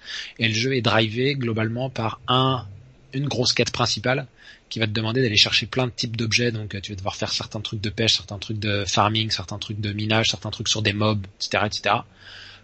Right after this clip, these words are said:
pour pouvoir finir cette grosse quête-là qui débloque un gros événement qui te donne accès au endgame, entre guillemets, qui te donne encore accès à plein d'autres contenus. Mais t'as vraiment une carotte de quelque chose à faire,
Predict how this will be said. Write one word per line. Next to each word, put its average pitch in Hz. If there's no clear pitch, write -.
pour -
pouvoir 131
finir 139
cette 110
grosse 117
quête-là 123
qui -
débloque 117
un 110
gros 107
événement 113
qui 110
te 104
donne 120
accès 120
au 120
endgame, 113
entre 101
guillemets, 101
qui -
te 98
donne 107
encore 104
accès 110
à 110
plein 110
d'autres 104
contenus. -
Mais 101
t'as 123
vraiment 147
une 123
carotte 135
de 120
quelque 117
chose 120
à 107
faire, 127